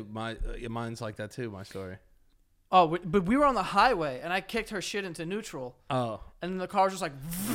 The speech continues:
Speaker 2: and I was like, "Oh, fuck," and I hit it back.
Speaker 1: That's awesome.
Speaker 2: Yeah, it was scary. I thought
Speaker 1: That,
Speaker 2: the car was
Speaker 1: that
Speaker 2: gonna
Speaker 1: used to
Speaker 2: explode.
Speaker 1: scare me so much as a kid. Like, if I was, like, backing up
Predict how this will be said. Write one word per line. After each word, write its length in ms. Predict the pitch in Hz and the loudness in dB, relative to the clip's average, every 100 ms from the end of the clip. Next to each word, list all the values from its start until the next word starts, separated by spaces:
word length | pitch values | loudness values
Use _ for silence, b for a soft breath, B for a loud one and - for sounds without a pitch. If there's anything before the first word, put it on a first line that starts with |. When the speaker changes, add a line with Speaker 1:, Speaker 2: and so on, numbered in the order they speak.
| 269 302 294 330 - - - | 4 4 6 4 4 4 2
Speaker 2:
and 140 | 226 226 | 2 2
I 100 | 233 | 0
was 140 | 214 | 0
like, 200 | 247 240 320 | 2 2 12
"Oh, 180 | 311 - | 12 12
fuck," 340 | - 330 330 285 | 12 12 12 10
and 120 | 247 | 6
I 80 | 240 | 6
hit 200 | 240 233 | 6 6
it 140 | 202 | 6
back. 400 | 214 214 165 - | 8 8 6 0
Speaker 1:
That's 160 | 117 113 | -12 -14
awesome. 320 | 101 - 92 - | -14 -16 -20 -6
Speaker 2:
Yeah, 200 | 175 147 | -2 0
it 20 | |
was 100 | 156 | -2
scary. 340 | - 160 143 | -2 -2 0
I 20 | 135 | 0
thought 160 | - | 6
Speaker 1:
That, 100 | 180 | 6
Speaker 2:
the 60 | 156 | 8
car 80 | 185 | 8
was 80 | |
Speaker 1:
that 40 | 262 | 8
Speaker 2:
gonna 60 | 262 | 6
Speaker 1:
used 120 | - | 2
to 60 | 143 | 0
Speaker 2:
explode. 100 | 147 | 0
Speaker 1:
scare 160 | 185 | 2
me 100 | 165 | 2
so 240 | 139 - 143 | 0 -2 -2
much 260 | 135 117 | -2 -4
as 100 | 113 | -6
a 20 | 101 | -8
kid. 300 | - 120 107 | -8 -6 -6
Like, 220 | 104 101 | -8 -8
if 100 | 110 | -6
I 100 | 113 | -6
was, 140 | 110 | -4
like, 140 | 117 - | -6 -4
backing 360 | 110 110 120 | -4 -4 -6
up 360 | 110 127 160 | -4 -2 -4